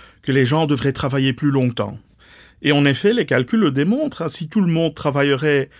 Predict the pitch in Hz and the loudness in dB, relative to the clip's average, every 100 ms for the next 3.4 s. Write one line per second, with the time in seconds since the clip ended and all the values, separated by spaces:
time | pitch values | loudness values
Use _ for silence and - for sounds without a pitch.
0 | _ _ - - 156 139 135 127 131 - | _ _ -10 -2 0 2 2 0 -4 -4
1 | - 202 - 151 131 139 143 151 - - | -4 -4 -2 -2 -2 -2 0 0 -2 -16
2 | _ - 127 156 160 151 143 - - 131 | _ -16 -4 -4 -2 -2 -2 -4 0 0
3 | 165 _ - | 0 _ -18